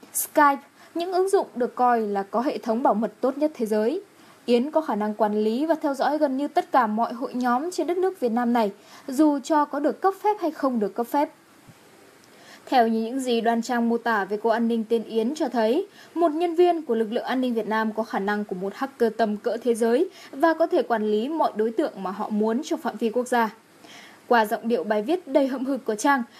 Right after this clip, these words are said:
thì có thể nói Trang đã liên tục bị Yến làm cho thất bại, bị Yến theo dõi, kể cả lúc khỏe cho đến lúc bệnh tật. Nếu như lực lượng an ninh Việt Nam đúng như những gì mà Trang nói, thì quả thật đây chính là nỗi ám ảnh lớn nhất của giới đấu tranh quốc nội.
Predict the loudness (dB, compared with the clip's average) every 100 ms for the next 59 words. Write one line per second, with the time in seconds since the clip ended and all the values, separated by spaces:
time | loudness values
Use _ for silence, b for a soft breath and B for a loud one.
0 | 0 4 4 4 -2 -2 -2 0 -2 -4
1 | -4 -2 -2 -2 -2 0 0 -2 -2 -2
2 | -4 -2 -2 0 0 -2 -4 -10 -2 0
3 | 0 -2 _ B B -4 -2 0 -2 -2
4 | 0 2 0 -4 -8 B 0 0 2 -2
5 | -2 -4 -2 -2 -2 -8 -2 0 -2 -4
6 | -8 -2 -2 -2 _ -20 -20 _ _ -20
7 | -20 _ -20 _ -20 -20 B B B 0
8 | 2 2 0 0 -2 -4 -2 -2 -2 -2
9 | 0 0 -2 -4 -4 -2 0 0 -2 -2
10 | -2 -2 -2 -6 -4 -2 0 -2 -4 B
11 | B 0 2 2 0 -2 2 2 2 -2
12 | -4 -2 -4 -4 -4 -2 -2 -2 -2 0
13 | -2 -2 -4 0 0 0 -4 -6 -4 -2
14 | -2 -2